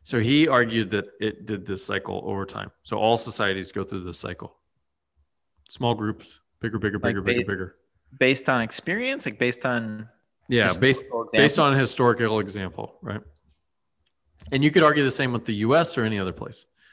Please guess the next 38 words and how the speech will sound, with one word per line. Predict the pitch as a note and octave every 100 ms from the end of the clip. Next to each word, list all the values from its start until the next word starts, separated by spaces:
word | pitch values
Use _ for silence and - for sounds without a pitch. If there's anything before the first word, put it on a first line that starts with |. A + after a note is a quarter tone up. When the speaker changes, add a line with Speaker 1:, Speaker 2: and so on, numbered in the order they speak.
| -
Speaker 2:
Yeah. | A2 F#2 B2 _ _
Speaker 1:
And | C3
often | C3 C3 E3 F3+
what | C#3+ B2+
happens | C#3 C#3+ C3+ A2+
is | G#2
those | G2+
smaller | - A2 A#2
groups, | C3 D3 C#3
they |
just | B2 -
get | -
run | G2+ G#2+
over | G#2 G2+
by | F#2 F#2+
bigger | F2 F2+ F2
groups. | F2 - - - _ _
Like, | A2 F2+
just, | G2 - _ _ _ _ -
it's | B2 -
just | A2 A2
not | G2
even, | F#2+ F2 D#2+ - _ _ _ _ _ -
like, | A2
it's | G2 -
just | A#2+ - _ -
consistent, | B2 - A2 - - - _ _ _ _
right? | - G#2+ - - -
Because, | C3 D3 A2
and | - - - _ - C#3
then | C#3 C3
here's | F3 E3
where, | D#3 C3+
like, | A#2+ -
the | G2+
social, | - A#2+ A2+ B2+ A2+ A2 G#2+ G#2 -
like, | A2+ G#2
super, | - - B2+ A#2 A2 G#2+ G2+